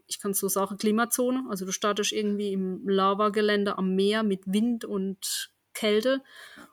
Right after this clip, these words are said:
und läufst durch 'n Wald, grün, mit Regen und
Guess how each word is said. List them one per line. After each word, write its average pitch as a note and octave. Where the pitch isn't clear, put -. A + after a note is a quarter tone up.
und G#3
läufst -
durch G#3
'n F#3
Wald, A3+
grün, A3+
mit G3+
Regen A3
und G3